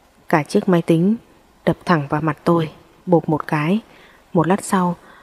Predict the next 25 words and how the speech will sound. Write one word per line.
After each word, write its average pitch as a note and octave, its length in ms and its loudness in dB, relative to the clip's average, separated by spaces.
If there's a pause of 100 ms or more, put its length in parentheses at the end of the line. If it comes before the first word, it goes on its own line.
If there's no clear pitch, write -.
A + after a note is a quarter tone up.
(200)
tôi G3+ 120 0
cũng G#3+ 120 -2
không G#3+ 140 0
cảm D#3 220 -4
nhận E3 140 0
được D#3+ 140 0
sự F3 140 -2
đau F#3 180 -2
đớn, F3+ 320 0 (460)
cứ F3+ 180 4
thế F#3 200 0
bị F#3+ 160 4
đập F3+ 240 0
cho F#3 120 2
ngơ F#3 220 4
người. E3 400 2 (520)
Chiếc A3 220 0
máy F#3 120 2
tính F#3 220 0
này D#3+ 400 -2
tôi G3+ 120 4
dùng F3+ 200 0
để D#3+ 120 2
làm D#3 200 -2
việc, D#3+ 220 2